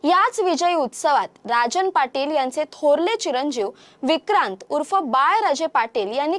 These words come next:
खांद्यावर बसून थेट अजितदादांना इशारा दिला, "अजित पवार, अनगरकरांचा नाद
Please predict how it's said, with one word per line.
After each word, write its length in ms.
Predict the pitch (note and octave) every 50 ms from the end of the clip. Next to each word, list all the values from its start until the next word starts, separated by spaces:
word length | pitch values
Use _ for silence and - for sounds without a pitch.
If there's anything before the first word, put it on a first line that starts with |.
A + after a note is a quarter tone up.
| F#4+ -
खांद्यावर 540 | - - D#4+ D4+ D#4 E4+ G#4 G#4 A4 A4 F#4
बसून 360 | B3 A#3 A#3 - - G3+ E3 - _ - - - _ -
थेट 240 | - F#4 G#4+ - - -
अजितदादांना 760 | C4+ C4+ B3+ - G4+ A4+ G4+ D4+ C#4 C4+ B3+ C#4+ D4 D#4 E4 E4+ E4 -
इशारा 380 | B3 - - D4+ C#4+ C#4+ C4+
दिला, 200 | A#3 A3 F#3 E3+ - - _ _ _ _ _ _ _ _ - - -
"अजित 260 | - D4 C#4+ D4+ G#4 G4+
पवार, 440 | G#4 - E4 D#4 D#4 D4+ D#4 F#4 - - _ -
अनगरकरांचा 1000 | C#4+ D4+ E4 F#4+ F4+ G#4+ G#4+ G#4+ G#4+ F#4 D#4+ D4+ D4+ D#4 D#4 - F4+ D#4 D#4+ F4
नाद 360 | E4 C4+ B3+ C4 C#4 D#4+